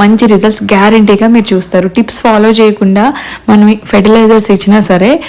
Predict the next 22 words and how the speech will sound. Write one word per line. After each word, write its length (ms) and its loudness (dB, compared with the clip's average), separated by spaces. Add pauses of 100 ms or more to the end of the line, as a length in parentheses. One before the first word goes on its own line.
(640)
రిజల్ట్స్ 380 4
ఉంటాయి, 520 2 (120)
కానీ 240 2 (380)
వీడియోలో 320 4
చూపించేంత 680 0 (320)
పెద్ద 320 -2
సైజులో 320 2
ఫ్లవర్స్ 380 -2
కానివ్వండి, 500 0 (140)
ఎక్కువ 300 -2
మొగ్గలు 460 2
కానివ్వండి, 480 0 (400)
ప్లాంట్ 440 2
గ్రోత్ 340 0
కానివ్వండి 460 0 (100)
కనిపించదు. 440 0 (120)
అందుకోసమే 540 -2
చెప్తున్నాను 540 -2
టిప్స్ 280 -4
ఫాలో 320 0
చేస్తూ 280 0
ఫర్టిలైజర్ 440 0